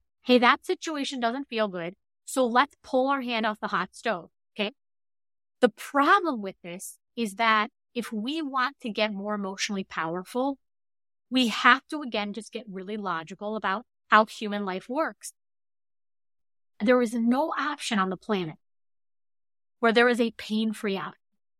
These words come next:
Trying to construct a pain-free life is trying to let,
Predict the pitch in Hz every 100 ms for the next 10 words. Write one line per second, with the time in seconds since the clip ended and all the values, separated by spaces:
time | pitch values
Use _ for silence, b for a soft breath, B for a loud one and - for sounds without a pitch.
0 | _ _ _ _ _ _ _ _ _ _
1 | _ _ _ - - 247 294 330 349 320
2 | - 262 - 240 - 226 226 - 233 202
3 | 190 240 - 220 - 247 240 240 247 233